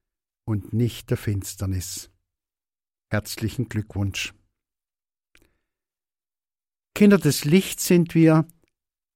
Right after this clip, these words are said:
nicht weil wir alle so große Leuchten sind, sondern weil Jesus sein Licht in uns entzündet hat.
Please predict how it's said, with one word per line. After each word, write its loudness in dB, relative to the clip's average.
nicht 2
weil 2
wir 2
alle 2
so 0
große -2
Leuchten 0
sind, -8
sondern 0
weil 0
Jesus 0
sein 2
Licht -6
in -2
uns -4
entzündet -4
hat. -8